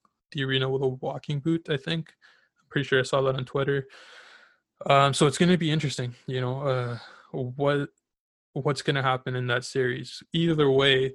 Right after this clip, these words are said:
the memes from that series are gonna be awesome, 'cause if Giannis lo-, Giannis and the Bucks lose, the memes about Giannis leaving Milwaukee, the memes about the first seed Milwaukee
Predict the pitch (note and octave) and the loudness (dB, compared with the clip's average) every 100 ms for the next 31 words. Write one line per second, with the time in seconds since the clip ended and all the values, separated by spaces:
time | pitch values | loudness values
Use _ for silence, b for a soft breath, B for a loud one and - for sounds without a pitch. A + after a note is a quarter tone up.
0 | - B2+ C3+ C#3 D3 C#3 - C3+ C3+ C3 | -4 -2 0 0 0 -2 -4 -6 -4 -4
1 | - C3+ B2+ B2+ B2 C#3 C3 C3 C3 C3+ | 0 0 0 -4 -4 -2 0 -2 -4 -4
2 | C3+ C3+ - C#3+ C#3+ _ D3 C3+ C3 C#3 | -2 -2 -4 -8 -12 _ -4 -4 -2 2
3 | C3+ C#3+ C#3 - C#3 C3+ - D3 C3+ C#3+ | 2 2 0 -2 -4 -2 -2 0 2 2
4 | - C#3 C3 C3+ - - C#3 C3 C3 - | 0 -2 -2 -2 -6 -6 -6 -6 -10 -16
5 | B B B B - C3+ C3+ C#3+ C3 C#3+ | B B B B 0 2 2 0 -2 2
6 | C3+ C#3 C3+ C3+ C3 - C#3 C3+ C3+ C3 | 2 2 2 2 -2 -4 -2 0 0 0
7 | B2+ C3 B2 B2+ B2+ - - _ B B | 0 2 2 2 0 -2 -16 _ B B
8 | B B B - C#3 C3 D3 D3+ C#3+ - | B B B 0 2 4 4 4 2 0
9 | C3 C3+ C3+ C3+ - - C#3 C3 - C3+ | 0 4 2 0 -4 0 0 -2 -4 -2
10 | C3 B2+ C3 C3+ C#3 - C#3 D3 | -2 -2 0 0 0 -2 -6 -8